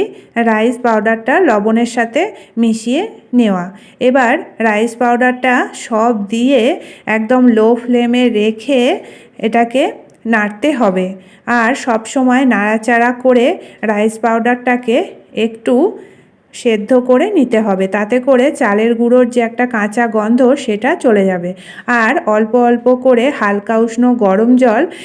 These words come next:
মেশাতে হবে। একসাথে জল দিলে রাইস পাউডারটা পাতলা হয়ে যাবে আর রুটিগুলো ভালোভাবে বানানো যাবে না। তাই অল্প অল্প করে জল দিয়ে এটাকে প্রায় পাঁচ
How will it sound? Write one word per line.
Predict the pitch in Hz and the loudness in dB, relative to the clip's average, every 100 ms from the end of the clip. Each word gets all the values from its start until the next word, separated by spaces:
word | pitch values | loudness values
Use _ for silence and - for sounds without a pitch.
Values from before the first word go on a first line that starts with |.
| - 214 | -8 -2
মেশাতে | 220 220 220 262 339 | -2 0 -2 0 0
হবে। | 240 190 185 190 - 226 | 0 -2 -4 -6 -4 -4
একসাথে | - - 254 247 254 320 | -4 -2 -2 0 -2 0
জল | 226 214 226 233 | 0 2 0 2
দিলে | 247 233 359 - - - - 214 | 2 2 0 -6 -20 -20 -4 0
রাইস | 208 226 226 | 2 0 0
পাউডারটা | 240 233 247 247 247 254 427 - _ _ | 0 2 0 0 -2 -2 -4 -12 _ _
পাতলা | 226 208 208 233 240 | -4 -2 0 0 2
হয়ে | 240 226 | 2 2
যাবে | 247 240 339 226 | 2 2 0 0
আর | 247 226 | 0 0
রুটিগুলো | 208 226 214 226 285 262 | 0 -4 -2 0 0 2
ভালোভাবে | 208 208 214 226 392 - - - - | 0 0 0 0 -2 -4 -20 -10 -4
বানানো | 214 208 226 370 311 | -2 0 0 2 2
যাবে | 196 190 190 | 2 0 -2
না। | 185 | -4
তাই | 254 247 254 226 214 | 0 2 2 0 0
অল্প | 214 247 240 | 0 0 0
অল্প | 233 240 247 | 2 0 2
করে | 254 254 254 220 | 2 2 2 0
জল | 196 208 226 | 2 0 0
দিয়ে | 269 226 294 427 - - - | 2 2 2 -2 -14 -8 -4
এটাকে | 226 233 240 269 240 359 - - | 0 0 0 0 0 0 -6 -8
প্রায় | - 233 226 339 - - | 0 0 2 0 -4 -6
পাঁচ | 220 214 | -4 -4